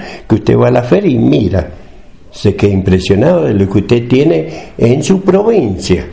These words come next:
que tiene de todo y reparte para todos lados, para Buenos Aires, Neuquén, todos los pa-, todas las provincias. Mendoza reparte mucha, mucha mercadería, mm, en hortalizas.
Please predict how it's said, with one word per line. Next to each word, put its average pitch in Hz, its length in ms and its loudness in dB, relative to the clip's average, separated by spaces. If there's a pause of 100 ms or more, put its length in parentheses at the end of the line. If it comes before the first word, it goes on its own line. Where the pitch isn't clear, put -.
(1300)
que 98 140 0
tiene 110 300 0
de 107 80 0
todo 151 160 2
y 151 60 0
reparte 117 500 0
para 95 300 0
todos 120 240 0
lados, 107 320 0 (1120)
para 98 240 2
Buenos 92 400 0
Aires, 92 320 2
Neuquén, 90 500 2
todos 190 260 0
los 131 120 -2
pa-, - 180 -2 (260)
todas 175 180 2
las 151 100 -2
provincias. 185 540 -2 (240)
Mendoza 113 480 2
reparte 104 420 -2
mucha, 101 300 0 (1000)
mucha 98 240 2
mercadería, 95 640 0
mm, - 1500 -6
en 95 100 4
hortalizas. 92 600 0